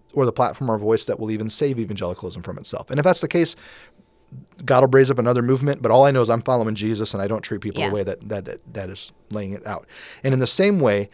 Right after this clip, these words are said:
Speaker 1: when we talk about marriage, typically what's end, what ends up happening is we are applying a cultural understanding of the last eighteen hundred years or nineteen hundred years, whatever,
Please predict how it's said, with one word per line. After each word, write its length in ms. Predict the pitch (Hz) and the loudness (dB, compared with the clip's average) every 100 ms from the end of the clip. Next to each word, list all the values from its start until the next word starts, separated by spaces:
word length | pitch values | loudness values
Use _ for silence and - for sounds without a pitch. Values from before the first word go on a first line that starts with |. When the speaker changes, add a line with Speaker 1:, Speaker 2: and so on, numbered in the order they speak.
| - _ - | -18 _ -4
Speaker 1:
when 100 | 127 | -4
we 80 | 110 | -2
talk 220 | 135 143 | -6 2
about 200 | 170 147 | 2 4
marriage, 500 | 156 135 95 104 - - | 4 4 2 -2 -10 -2
typically 400 | - - 143 160 | -2 0 2 2
what's 220 | 143 156 | 4 2
end, 240 | 131 117 - | 0 -2 -2
what 140 | 123 | 0
ends 180 | 127 120 | 0 0
up 60 | 113 | 0
happening 300 | 120 117 113 | -2 0 -4
is 120 | 101 | -4
we 120 | 110 | 0
are 160 | 113 107 | 0 0
applying 540 | - - - 131 147 139 | -6 -8 2 4 4 0
a 60 | |
cultural 600 | 98 - 147 147 - 175 | -6 -6 -4 -2 -2 -4
understanding 580 | 156 139 - 139 120 110 | -2 -2 -2 -4 -4 -4
of 80 | 98 | -6
the 80 | 92 | -8
last 280 | 95 98 - | -10 -10 -10
eighteen 220 | 127 139 | -8 -6
hundred 240 | 135 123 | -4 -6
years 340 | 104 98 101 101 | -6 -4 -4 -4
or 100 | 87 | -8
nineteen 300 | 101 107 120 | -8 -6 -6
hundred 220 | 120 101 | -6 -6
years, 220 | 95 90 | -8 -8
whatever, 380 | 104 98 85 87 | -6 -4 -6 -8